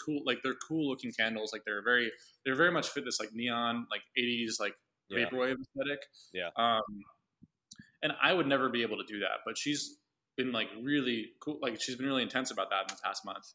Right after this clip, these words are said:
Speaker 2: You mean do
Speaker 1: Um,
Speaker 2: it as in, like, actually physically do it, or, like, to have that idea and implement it?
Speaker 1: Just that particular idea is not,
Speaker 2: Right.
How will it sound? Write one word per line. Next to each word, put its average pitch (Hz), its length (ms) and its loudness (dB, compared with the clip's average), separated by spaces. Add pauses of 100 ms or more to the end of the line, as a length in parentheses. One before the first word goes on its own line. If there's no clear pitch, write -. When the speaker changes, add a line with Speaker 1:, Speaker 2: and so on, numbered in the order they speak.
(140)
Speaker 2:
You 135 100 -6
mean 170 180 2
do 156 160 6
Speaker 1:
Um, 175 60 4
Speaker 2:
it 175 60 4
as 151 200 4
in, 147 100 -4
like, 107 280 -2 (120)
actually 123 320 0
physically 135 400 -4
do 170 160 -2
it, 147 60 4
or, 110 80 2
like, 98 220 -2
to 113 60 -10
have 104 180 0
that 98 160 0
idea 92 400 -2
and 85 80 -8
implement 76 440 -12
it? 69 160 -14 (580)
Speaker 1:
Just 196 220 0 (180)
that 202 220 8
particular 165 380 2
idea 135 320 4
is 110 160 0
not, 120 200 4
Speaker 2:
Right. 82 200 -2